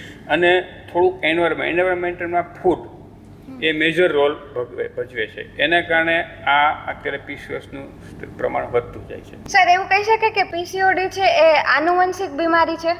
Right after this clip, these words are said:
Speaker 1: ના, સો ટકા ન કહી શકાય, પણ પી સી ઓ એસ જો જોવા મળે એને, તો એની મધરમાં અથવા સિસ્ટરમાં પણ ઘણી વખત આપણે પાસ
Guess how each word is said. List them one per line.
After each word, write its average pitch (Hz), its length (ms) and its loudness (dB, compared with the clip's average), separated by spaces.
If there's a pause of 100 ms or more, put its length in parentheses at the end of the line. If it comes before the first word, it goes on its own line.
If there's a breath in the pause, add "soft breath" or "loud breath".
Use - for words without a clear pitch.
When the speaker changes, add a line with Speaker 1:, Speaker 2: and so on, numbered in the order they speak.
(120)
Speaker 1:
ના, 196 180 4
સો 208 220 -2
ટકા 190 320 2
ન 175 140 4
કહી 147 200 -2
શકાય, 156 340 0
પણ 208 260 0
પી 190 120 -6
સી 208 200 -4
ઓ 208 120 4
એસ - 220 -4 (280)
જો 185 200 6
જોવા 175 320 6
મળે 190 320 2 (200)
એને, 160 420 2
તો 170 100 2
એની 175 160 2
મધરમાં 165 680 2
અથવા 156 300 2
સિસ્ટરમાં 160 600 -4
પણ 160 200 -2 (300)
ઘણી 139 200 0
વખત 151 280 0
આપણે 143 220 2
પાસ 143 280 0